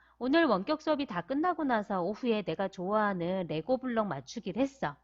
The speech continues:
자, 그거는 여가 생활일까요? 아닐까요? 그렇지, 여가 생활이지. 자, 주말이 되었는데 사람들이 적은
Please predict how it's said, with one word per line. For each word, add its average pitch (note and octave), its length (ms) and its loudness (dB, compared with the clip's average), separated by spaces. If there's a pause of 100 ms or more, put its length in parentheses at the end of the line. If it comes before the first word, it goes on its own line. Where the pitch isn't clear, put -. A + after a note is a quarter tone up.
(340)
자, F#3+ 120 -2
그거는 E4+ 400 4
여가 G#3+ 260 6
생활일까요? C4+ 680 4
아닐까요? E3 600 -2 (1160)
그렇지, D4 360 -4
여가 E3 240 0
생활이지. D#3+ 720 -10 (360)
자, C4+ 200 6
주말이 E4 420 4
되었는데 A#3+ 760 2
사람들이 D#4+ 540 2
적은 A#3 460 2